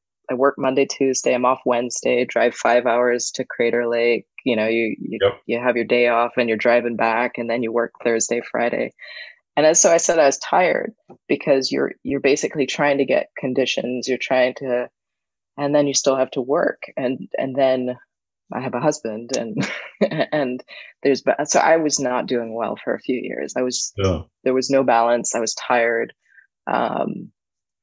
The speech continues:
Speaker 1: now it's, it's actually easier. I've actually changed, uh, in the last almost a year now. Um, I actually changed from full-time practice in the clinic to a virtual urgent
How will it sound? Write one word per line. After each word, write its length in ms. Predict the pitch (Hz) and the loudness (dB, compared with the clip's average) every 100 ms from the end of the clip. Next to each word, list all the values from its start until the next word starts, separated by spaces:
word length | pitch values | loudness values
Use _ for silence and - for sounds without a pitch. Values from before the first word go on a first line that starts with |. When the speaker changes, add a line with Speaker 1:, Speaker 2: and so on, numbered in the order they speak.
| - _ - - | -20 _ -16 -6
Speaker 1:
now 640 | 156 170 208 131 151 147 | 0 2 2 2 4 4
it's, 380 | 151 139 - - | 4 2 2 2
it's 320 | 160 - - - | 2 0 -2 -4
actually 400 | - 170 - 170 147 | 0 0 0 0 2
easier. 560 | 117 117 - - 76 | 0 0 0 0 2
I've 160 | - 139 | 2 4
actually 360 | 143 151 - | 4 2 -4
changed, 1000 | 190 - - 151 151 151 151 151 - - - _ _ _ _ _ _ | -4 -4 0 0 -2 -4 -6 -8 -8 -10 -14 _ _ _ _ _ _
uh, 180 | - - 165 | -4 0 0
in 60 | |
the 80 | 156 | 2
last 600 | 147 170 165 - - - - | 4 4 2 -4 -6 -12 -12
almost 380 | 160 175 220 - | -6 0 0 0
a 40 | |
year 280 | 139 139 147 | 0 2 2
now. 360 | 139 123 127 127 _ _ _ _ | 0 -2 -4 -8 _ _ _ _
Um, 520 | - 139 131 - - - _ - | 0 2 2 -2 -8 -14 _ 0
I 80 | 151 | 2
actually 300 | 147 - - | 2 0 -2
changed 480 | 151 143 147 - - - | -2 -2 -4 -6 -8 -4
from 440 | 135 127 135 135 - | -2 -2 -6 -8 -2
full-time 520 | 139 139 - 135 135 135 | 0 0 0 0 0 -4
practice 480 | - 135 - 135 - | -2 -2 -2 -2 -2
in 160 | 131 | -4
the 60 | 127 - | -8 -10
clinic 400 | - 190 160 - - | -2 0 0 -2 -8
to 360 | - 143 131 135 - _ _ _ | 0 2 2 0 -6 _ _ _
a 80 | 147 | -4
virtual 580 | 135 143 143 - 147 139 | 2 2 2 0 0 0
urgent 340 | 135 123 127 | 0 -2 -4